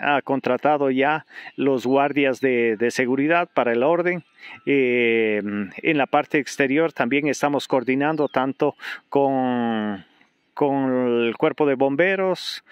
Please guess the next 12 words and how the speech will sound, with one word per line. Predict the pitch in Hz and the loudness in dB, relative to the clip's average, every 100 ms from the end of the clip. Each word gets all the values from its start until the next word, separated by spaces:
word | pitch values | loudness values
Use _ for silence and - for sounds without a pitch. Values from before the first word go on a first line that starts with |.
| - - - | -20 -10 0
eh, | 135 131 123 | 2 2 0
Cruz | - 143 127 | 0 0 2
Roja | 175 - 196 180 - _ _ - | 0 0 -4 -4 -10 _ _ -2
y | 214 196 175 | 0 2 0
sobre | - 151 151 | 0 0 2
todo | 190 185 156 | 0 0 0
con | 156 143 | 0 2
la | 123 | 2
municipalidad | 147 175 151 - - 123 123 131 156 | 0 -2 -2 -2 0 0 0 2 2
dentro | 139 135 139 147 | 2 0 0 0
del | 131 117 | 2 0
ordenamiento | 113 120 113 107 135 151 - 147 | 0 0 0 0 0 -2 -2 -4